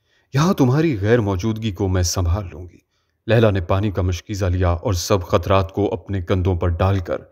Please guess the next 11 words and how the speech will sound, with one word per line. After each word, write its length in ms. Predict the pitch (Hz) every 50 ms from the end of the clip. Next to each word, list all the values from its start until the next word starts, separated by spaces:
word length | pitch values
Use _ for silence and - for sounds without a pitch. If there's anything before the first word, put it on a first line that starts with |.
| _ _ _ _ _ _ _ _ _ _ -
और 140 | 135 160 180
अपनी 260 | 170 175 175 170 151
जान 300 | 110 147 151 156 160 165
पर 180 | 127 143 139 117
खेलकर 460 | - - 127 131 117 101 87 101 - -
सहरा 440 | - - - - 120 110 98 98 92 92
में 160 | - 58 53 - _ _
आवाज़ें 460 | 117 107 95 95 98 95 87 107 110 80
लगाती 500 | 82 101 113 95 107 104 95 - 113 98
लगाती 420 | 90 90 - - - - - - _ -
पहुंच 280 | 85 - - - -